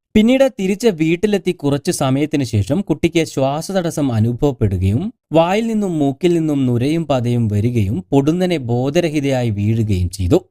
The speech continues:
തുടർന്ന് പരിഭ്രാന്തരായ വീട്ടുകാർ ഉടൻ തന്നെ കുഞ്ഞിനെ അടുത്തുള്ള ആശുപത്രിയിൽ എത്തിച്ചു. അവിടെ തീവ്രപരിചരണ വിഭാഗത്തിൽ പ്രവേശിപ്പിച്ചെങ്കിലും പിന്നീട് മരണം സംഭവിക്കുകയായിരുന്നു.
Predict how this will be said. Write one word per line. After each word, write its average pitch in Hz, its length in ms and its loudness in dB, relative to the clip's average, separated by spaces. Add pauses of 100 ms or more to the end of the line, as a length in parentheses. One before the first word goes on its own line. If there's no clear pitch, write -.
(380)
തുടർന്ന് 240 360 4
പരിഭ്രാന്തരായ 208 680 0
വീട്ടുകാർ 165 460 0
ഉടൻ 156 320 -2
തന്നെ 165 140 -2
കുഞ്ഞിനെ 131 440 0
അടുത്തുള്ള 120 520 0
ആശുപത്രിയിൽ 113 640 -2
എത്തിച്ചു. 92 340 0 (400)
അവിടെ 202 220 4
തീവ്രപരിചരണ 190 840 0
വിഭാഗത്തിൽ 165 600 0
പ്രവേശിപ്പിച്ചെങ്കിലും 135 1040 0
പിന്നീട് 147 300 2
മരണം 127 400 -2
സംഭവിക്കുകയായിരുന്നു. 98 880 0